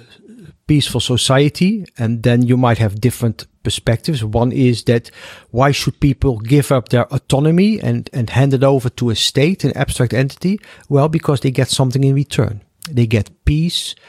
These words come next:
and criminal law in return and, uh, legal certainty and certain rules. So that is for society. For the states, the, the present conception is, to a large extent, that why do we need law?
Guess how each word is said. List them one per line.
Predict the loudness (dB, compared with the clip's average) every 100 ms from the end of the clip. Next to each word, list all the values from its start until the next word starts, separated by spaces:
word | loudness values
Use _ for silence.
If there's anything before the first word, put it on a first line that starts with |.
| -20 -8
and | -8 -4
criminal | 0 0 2
law | 2 4 4
in | 2
return | -2 0 0 2 0 -6 -10 -10
and, | -6 -4 -4 -6 -10 -18 -12
uh, | -10 -10 -8
legal | 0 0 0 -4
certainty | 0 2 2 -2 -6 -4 -2 -2 -6 -10
and | -10 -10 -14 _ -18
certain | -6 -2 -2
rules. | -2 -4 -8 -16 -20 -20 -20 -20 -20 -12
So | -2
that | 2 2
is | 2
for | 0
society. | 0 0 2 0 0 -6
For | -2 0
the | 0
states, | -2 -2 0 0 -2 -8 -10 -16 _ _ _ _ _ _ -18
the, | -16 -10
the | -10
present | -2 0 0 -2
conception | 0 0 0 0 2
is, | 4 4 0 -6
to | -2 2
a |
large | 2 0 -2
extent, | -2 -2 0
that | -2
why | 0 2
do | 2 2
we | 2 2
need | 2 0
law? | -4 0 2 2 2